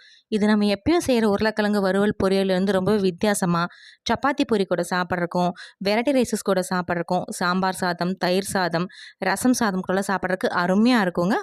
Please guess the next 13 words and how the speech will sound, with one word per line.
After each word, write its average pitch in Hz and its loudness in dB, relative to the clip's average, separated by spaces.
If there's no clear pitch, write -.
வாங்க 190 2
எப்படி 196 -4
பண்றதுன்னு 190 0
பார்க்கலாம். 185 0
இன்னைக்கு 214 0
ஒரு 220 2
அஞ்சு 233 4
உருளைக்கிழங்கு 220 2
எடுத்துருக்குறேங்க. 185 0
மீடியம் 226 0
சைஸ் 202 -2
கிழங்கு 190 0
அஞ்சு 185 0